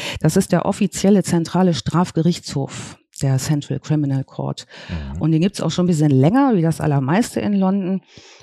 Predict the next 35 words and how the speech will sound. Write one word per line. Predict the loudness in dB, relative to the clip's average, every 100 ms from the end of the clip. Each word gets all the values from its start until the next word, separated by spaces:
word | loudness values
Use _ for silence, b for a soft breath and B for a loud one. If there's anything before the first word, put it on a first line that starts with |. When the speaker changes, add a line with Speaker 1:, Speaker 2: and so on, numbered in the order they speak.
| _
Speaker 1:
Also | -2 0
das | -2 0
dort | 0 0 -2
tragende | 0 2 2 0 -2
Krongericht, | -2 0 2 4 2 -2 -10 -18 _
englisch | -2 0 0 -2
The | -12 -16
Crown | -14 -4 -2 -2
Court, | -2 -4 -4
verhandelt | -2 -2 2 2 2 _ _
nur | -4 0 2 2 2
die | -2
bedeutenden | -2 -4 _ 2 2 2 0 0 0 -2
Kriminalfälle | -2 0 2 2 2 0 0 0
des | 0 -4
Vereinigten | -4 -2 0 -2 -4 -8 -10
Königreiches. | -6 -4 -4 -6 -6 -6 -8 -10 -12 B B B B B B B B B
Äh, | -4 -2
kann | -2 0
man | 0
schon | 0 0
mal | 2 2
daran, | 2 2 2 0 -2 -2
äh, | 2
ein | 2 0 -2
bisschen | -2 -2 0 2
sehen, | 4 2 2
ne, | 2 2
was | 0 0
da | 2
so | 4
los | 4 4 2 -2
war | -2
mit, | -2 -4 -6 -4
ähm, | -2 -4 -6 -10